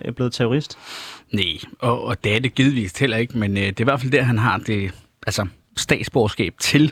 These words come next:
Speaker 2: som ikke er dansk. Og, øh, det var også derfor, jeg startede ud med at sige, for min skyld har jeg heller ikke noget mod at ta-, fratage folk deres statsborgerskab, så de er fuldstændig statsløse. Dermed på, det kan man heller ikke sådan lige,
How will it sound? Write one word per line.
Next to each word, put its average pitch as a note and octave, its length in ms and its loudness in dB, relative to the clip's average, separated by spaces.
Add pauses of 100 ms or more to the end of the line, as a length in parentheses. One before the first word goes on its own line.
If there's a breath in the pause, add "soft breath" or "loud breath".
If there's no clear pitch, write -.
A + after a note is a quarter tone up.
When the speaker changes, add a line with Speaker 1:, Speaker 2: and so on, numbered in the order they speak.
Speaker 2:
som G#2 280 -2
ikke E3 260 4
er - 100 2
dansk. A2+ 500 -6
Og, G2+ 360 0
øh, G2 120 -2
det G2 180 -4
var A#2 80 2
også B2+ 140 0
derfor, C3+ 140 0
jeg A#2+ 80 2
startede G#2+ 480 0
ud B2+ 140 2
med B2 120 2
at G#2 80 -2
sige, A#2 260 0
for - 80 -6
min D3 160 4
skyld - 260 0
har G#2+ 60 2
jeg A2+ 80 4
heller A2 140 2
ikke A#2 100 2
noget A#2+ 140 6
mod A#2+ 160 4
at G#2+ 60 -4
ta-, - 160 -8 (140)
fratage B2 400 -2 (360 loud breath)
folk - 280 -2
deres G#2 200 2
statsborgerskab, G2+ 600 0
så - 120 -2
de G2 100 -6
er F#2 40 -4
fuldstændig A2+ 460 2
statsløse. - 560 -4 (600 loud breath)
Dermed G#2+ 220 0
på, G#2 160 -6
det G2+ 120 -6
kan B2 120 0
man G#2 140 2
heller G#2+ 160 2
ikke G2+ 120 -6
sådan A2+ 220 4 (160)
lige, C#3+ 380 8